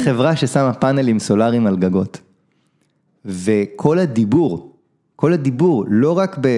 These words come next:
בכל האתרי, אה, לא רוצה להעליב אף אחד, אבל כל האתרי שוק ההון להמונים,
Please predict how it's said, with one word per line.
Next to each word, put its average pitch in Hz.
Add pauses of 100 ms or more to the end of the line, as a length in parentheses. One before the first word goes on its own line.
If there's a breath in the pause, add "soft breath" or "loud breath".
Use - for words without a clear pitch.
(320)
בכל 113
האתרי, 107
אה, 98
לא 101 (540 soft breath)
רוצה -
להעליב 101
אף 104
אחד, 98
אבל 92
כל 110
האתרי 104
שוק -
ההון 107
להמונים, 101